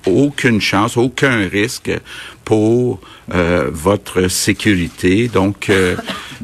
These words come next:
euh, je vous le demande, là, euh, on a besoin de vous. Euh, le réseau peut pas fonctionner avec, euh, neuf mille cinq cents personnes, euh, absentes. J'en profite aussi pour, euh,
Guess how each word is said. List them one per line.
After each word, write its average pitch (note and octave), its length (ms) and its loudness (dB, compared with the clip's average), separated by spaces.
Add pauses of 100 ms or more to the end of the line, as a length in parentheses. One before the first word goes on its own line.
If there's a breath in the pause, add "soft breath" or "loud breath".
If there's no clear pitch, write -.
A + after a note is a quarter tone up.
(140)
euh, - 20 -8 (140)
je F2 100 -8
vous G#2 160 0
le C#3+ 80 2
demande, A#2+ 640 0
là, B2+ 480 0
euh, F2 800 -2
on F#2+ 180 0
a A2 80 4
besoin A2+ 460 2
de F2 80 -8
vous. A2 340 -4 (680 loud breath)
Euh, F2 160 0
le F2+ 140 2
réseau A2 340 2
peut A#2 180 -4
pas - 200 0
fonctionner F#2+ 600 0
avec, F#2 360 -2
euh, E2 260 0
neuf F#2+ 300 -2
mille G2 200 2
cinq F#2 360 0
cents G2 260 0
personnes, F#2 760 0
euh, D#2+ 200 -2 (480 loud breath)
absentes. G2 720 -2 (560 loud breath)
J'en - 220 0
profite C#3 400 -2
aussi F3 400 0
pour, A2 480 2
euh, F2 640 0